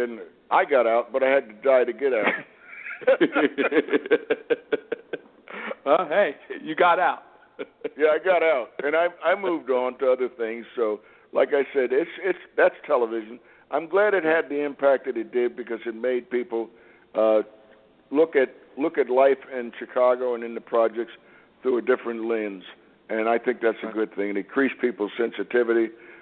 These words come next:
Speaker 1: for a while anyway, and then the usual things started to happen.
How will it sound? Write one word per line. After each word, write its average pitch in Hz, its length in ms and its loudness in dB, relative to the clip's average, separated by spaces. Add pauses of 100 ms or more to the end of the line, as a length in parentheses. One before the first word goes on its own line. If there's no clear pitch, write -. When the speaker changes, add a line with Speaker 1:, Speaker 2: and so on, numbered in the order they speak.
(160)
Speaker 1:
for 117 120 6
a 107 60 6
while 110 400 6
anyway, 98 440 -2
and 104 120 -8
then 107 240 -10 (180)
the 107 80 -2
usual 120 460 0
things 139 320 -2
started 110 320 4
to 107 100 0
happen. 113 400 2